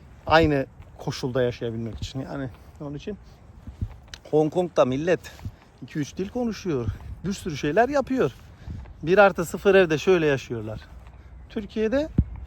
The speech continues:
hiç sallamadan yaşıyor, hiçbir şey bilmiyor. Memur olmuş, erken emekli olmuş.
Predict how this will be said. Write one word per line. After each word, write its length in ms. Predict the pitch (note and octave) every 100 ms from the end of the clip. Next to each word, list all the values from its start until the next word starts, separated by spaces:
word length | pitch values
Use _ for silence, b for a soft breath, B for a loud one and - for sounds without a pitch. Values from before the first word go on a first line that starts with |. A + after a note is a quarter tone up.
| - -
hiç 160 | B3+ -
sallamadan 840 | - - - D#3+ F3 F#3+ D#3 C3+
yaşıyor, 540 | B2 C3 - G#3+ A#3 A#3+
hiçbir 340 | - G3+ - -
şey 200 | D#3 C3
bilmiyor. 440 | E3+ G3+ G3+ G3+ G#3 B B
Memur 360 | E3 F3+ F#3+
olmuş, 420 | F#3+ F#3 F#3 F3+ -
erken 340 | E3 E3+ F3
emekli 360 | E3+ F3 - A3
olmuş. 300 | G3 A3+